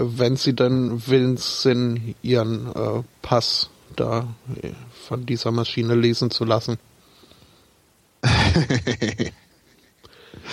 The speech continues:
Speaker 1: Äh,
Speaker 2: Ja.
Speaker 1: inwiefern ihnen das jetzt helfen soll, den amerikanischen, äh, nee, den europäischen Markt zu erobern, kann ich auch nicht so ganz sagen.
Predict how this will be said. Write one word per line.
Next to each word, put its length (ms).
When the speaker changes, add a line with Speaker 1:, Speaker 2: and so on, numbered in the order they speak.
Speaker 1:
Äh, 220
Speaker 2:
Ja. 240
Speaker 1:
inwiefern 800
ihnen 220
das 220
jetzt 240
helfen 320
soll, 340
den 240
amerikanischen, 880
äh, 260
nee, 220
den 200
europäischen 580
Markt 260
zu 100
erobern, 540
kann 220
ich 180
auch 240
nicht 200
so 160
ganz 340
sagen. 380